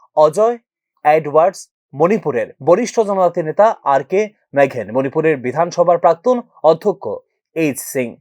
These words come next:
এই নেতাদের উপস্থিতি শুধু শোভনীয়তা নয়,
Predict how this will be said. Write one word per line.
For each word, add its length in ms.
এই 120
নেতাদের 360
উপস্থিতি 500
শুধু 240
শোভনীয়তা 720
নয়, 160